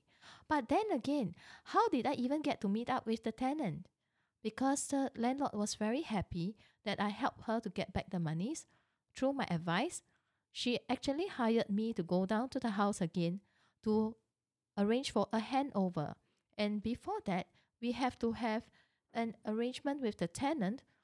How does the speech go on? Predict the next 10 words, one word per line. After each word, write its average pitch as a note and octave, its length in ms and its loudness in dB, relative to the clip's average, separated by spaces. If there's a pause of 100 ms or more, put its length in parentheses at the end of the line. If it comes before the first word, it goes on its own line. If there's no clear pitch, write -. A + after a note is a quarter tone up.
(220)
for G#3+ 160 0
a A3 100 4
meet-up G#3+ 500 -2
to G3+ 100 0
discuss A#3 600 -2
about G3 320 0
the G#3 80 0
handover. F3+ 640 -2 (1200)
I F3+ 100 -8
remember F#3+ 520 0